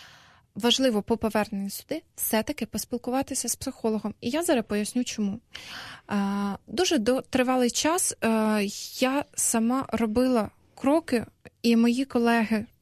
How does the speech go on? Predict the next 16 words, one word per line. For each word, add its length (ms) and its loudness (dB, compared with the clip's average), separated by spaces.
аналогічно. 760 0
Але 220 2
я 120 2
про 160 2
с-, 160 -4
е, 220 4
зараз 240 2
про 140 -2
свою 220 0
практику 460 -2
і 40 2
про 160 -4
свій 200 -2
досвід 400 -4
розкажу. 500 -4
Я 240 2